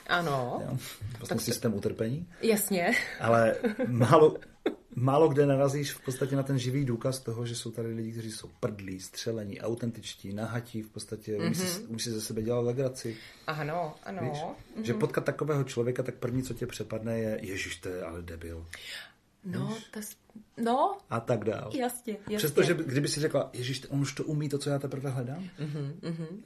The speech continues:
Speaker 2: To
Speaker 1: Je
Speaker 2: je
Speaker 1: to vlastně
Speaker 2: super.
Speaker 1: inspirující,
Speaker 2: A je
Speaker 1: že?
Speaker 2: to inspirující, přesně.
Speaker 1: Mhm, mhm. A čím myslíš, že to je v té naší
Speaker 2: Já si myslím, že to je
Speaker 1: společnosti?
Speaker 2: dáno tím, že jakmile se ti něco líbí,
Speaker 1: Mhm.
Speaker 2: tak ty už automaticky za to si povinna vzít z-, závazek.
Speaker 1: Mhm.
Speaker 2: Ty už se o to, jako kdyby o to musíš starat povinně.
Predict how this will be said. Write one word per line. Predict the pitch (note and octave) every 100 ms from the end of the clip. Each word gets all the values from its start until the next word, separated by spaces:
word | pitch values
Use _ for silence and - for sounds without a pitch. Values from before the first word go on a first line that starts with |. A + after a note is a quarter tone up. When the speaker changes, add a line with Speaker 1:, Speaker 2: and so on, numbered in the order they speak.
| -
Speaker 2:
To | - -
Speaker 1:
Je | -
Speaker 2:
je |
Speaker 1:
to | F3
vlastně | F3+
Speaker 2:
super. | - G3
Speaker 1:
inspirující, | F3 - G3 E3+ D3+ - D3+
Speaker 2:
A |
je |
Speaker 1:
že? | C#3+ D#3 D3+
Speaker 2:
to | G#3+
inspirující, | - - E2 - - -
přesně. | - F#3 E3 F3
Speaker 1:
Mhm, | E3 D#3+ E3+ A#3+ -
mhm. | F3+ D#3+ E3 E3 G#3+
A | G3
čím | - F#3
myslíš, | G3+ A#3+ A3
že |
to | A3+ B3+
je | D4+
v | -
té | D4+
naší | A3 - F#3
Speaker 2:
Já | A2 A2
si | F3
myslím, | F#3 F3+
že | F3
to | -
je | E3
Speaker 1:
společnosti? |
Speaker 2:
dáno | E3 E3+
tím, | D3 C3+ C#3+
že | C3+
jakmile | C3+ C3 B2 B2+ C#3
se | C3 C3+
ti | C#3+
něco | C#3 C3 G2+
líbí, | F#2 E2 G#2+ F3 F#3
Speaker 1:
Mhm. | F#3+ G3+ A#3+
Speaker 2:
tak | -
ty | C#3
už | C3+ -
automaticky | C3 C3+ C#3 C#3 - B2+
za | B2
to | B2+
si | B2 B2+ A#2+ - - -
povinna | B2 C3+ C3+ B2
vzít | A2 A#2
z-, | G2 - -
závazek. | A2 A2+ A2 F#2+ D#2+ - - _ _
Speaker 1:
Mhm. | F3 C#3+ C#3+ C#3
Speaker 2:
Ty | B2
už |
se | C3
o |
to, | A#2 B2
jako | A#2 C3
kdyby | A#2 A#2+
o |
to | -
musíš | A#2+ - C3
starat | - A#2 G#2
povinně. | G2 F2+ F2+ E2+